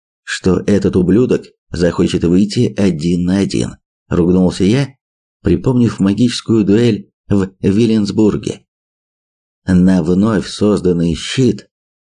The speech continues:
почти сразу же началось мощное давление. Оно возрастало по экспоненте, стремясь продавить и дотянуться уже напрямую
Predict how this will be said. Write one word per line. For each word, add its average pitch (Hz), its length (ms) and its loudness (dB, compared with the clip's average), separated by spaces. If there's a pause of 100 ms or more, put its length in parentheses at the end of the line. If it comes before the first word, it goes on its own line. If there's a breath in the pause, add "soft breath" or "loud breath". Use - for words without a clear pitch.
почти 85 400 0
сразу 95 480 0
же 95 120 0
началось 95 580 0
мощное 92 580 -2
давление. 87 640 -2 (580)
Оно 92 320 2
возрастало 85 880 0
по 90 420 -2 (160)
экспоненте, 98 1000 -2 (500)
стремясь 95 560 0
продавить 92 800 0
и 95 120 0
дотянуться 101 600 0
уже 101 220 2
напрямую 101 960 0